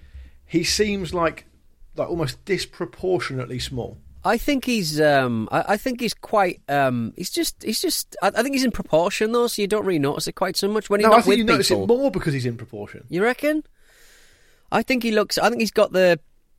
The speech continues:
Speaker 2: the Tom Cruise kind of, um, um, algorithm. You know, he's got s-, slightly bigger head than his, than his shoulders. He, you know, he's just,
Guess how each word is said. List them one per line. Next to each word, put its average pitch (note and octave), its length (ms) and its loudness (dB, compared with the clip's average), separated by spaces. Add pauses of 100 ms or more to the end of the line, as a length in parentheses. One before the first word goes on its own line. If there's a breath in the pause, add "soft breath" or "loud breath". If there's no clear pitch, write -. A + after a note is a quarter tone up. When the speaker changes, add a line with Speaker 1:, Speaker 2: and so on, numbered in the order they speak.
(460)
Speaker 2:
the C#3+ 100 -2
Tom E3+ 220 2
Cruise G3 380 0
kind G3 240 0
of, F#3 320 -4
um, E3+ 540 0 (100)
um, D3 320 0
algorithm. D#3+ 680 -2
You D#3 140 -4
know, A2+ 140 -2
he's C3+ 100 -4
got - 240 -6 (160)
s-, - 180 -16
slightly - 360 -4
bigger D3+ 280 0
head C#3 240 -2
than B2+ 120 -4
his, C3 300 -4
than B2+ 100 -6
his B2 100 -4
shoulders. B2 720 -2
He, C3 140 -6 (100)
you A#2+ 140 -4
know, A#2 100 -2
he's B2 160 -4
just, - 300 -8